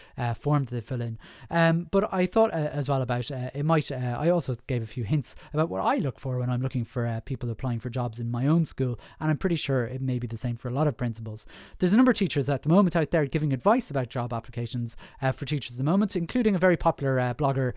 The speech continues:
Moonshore Valerie, uh, who is about to release and publish a book on the subject of job, uh, interviews and job applications.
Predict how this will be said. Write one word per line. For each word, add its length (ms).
Moonshore 360
Valerie, 440
uh, 220
who 220
is 100
about 220
to 100
release 400
and 180
publish 340
a 60
book 380
on 280
the 80
subject 400
of 80
job, 280
uh, 180
interviews 380
and 80
job 220
applications. 600